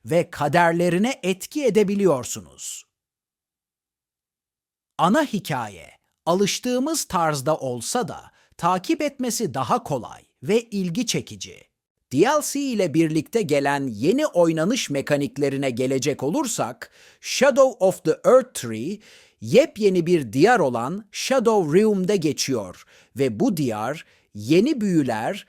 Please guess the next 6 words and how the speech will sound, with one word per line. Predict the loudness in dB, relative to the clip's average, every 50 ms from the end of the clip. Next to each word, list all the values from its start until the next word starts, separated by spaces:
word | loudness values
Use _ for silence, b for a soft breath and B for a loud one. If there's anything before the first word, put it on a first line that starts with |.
| _ _ _ -12
silahlar | -10 -6 -4 -2 2 4 4 4 4 2 0 -2 0 0 0 0 -4 -8 _ -2
ve | -2 -2 -2
karakter | 0 0 2 2 2 2 0 -2 -4 -2 -2 -2 -2
geliştirme | -2 0 0 0 0 0 -4 -4 -2 -2 -2 -2 0 -2 -2
sistemleriyle | -2 -4 -6 -4 -2 -2 0 0 0 0 -2 0 0 0 0 0 0 -2 -2
dolu. | -2 -6 -6 -8 -12 -14 -18